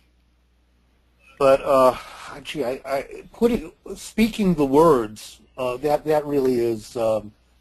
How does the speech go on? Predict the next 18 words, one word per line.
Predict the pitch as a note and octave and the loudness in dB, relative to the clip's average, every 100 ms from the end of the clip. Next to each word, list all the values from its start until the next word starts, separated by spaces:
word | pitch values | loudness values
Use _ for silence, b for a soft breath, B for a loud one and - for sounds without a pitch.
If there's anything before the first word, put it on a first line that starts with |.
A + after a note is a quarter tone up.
| - | -8
getting | C3+ B2 | -6 -6
deep | A#2 C3+ A#2 | -8 -10 -4
into | C3 A2+ A#2 | -4 -4 -12
the | |
mind | A#2 A#2+ A#2+ A#2+ | -8 -6 -4 -6
of | A2+ G#2 | -8 -12
the, | G#2+ G#2+ G#2+ G2+ | -10 -10 -8 -8
uh, | F#2+ F2+ _ - - - _ | -10 -12 _ -20 -20 -20 _
of | A#2+ A2+ | -20 -14
the | C3+ | -12
interviewee | D#3 C3 A#2 A2+ A#2 A#2+ A#2 G#2+ G#2 | -10 -8 -8 -8 -6 -4 -4 -6 -6
if | G2 A#2 | -8 -8
you're | |
repeating | A#2 A2+ - A#2 A2+ | -8 -8 -10 -12 -8
back | A2+ A2+ A#2 | -6 -6 -8
what | |
he's | G#2+ G#2+ | -14 -14
been | A2 | -16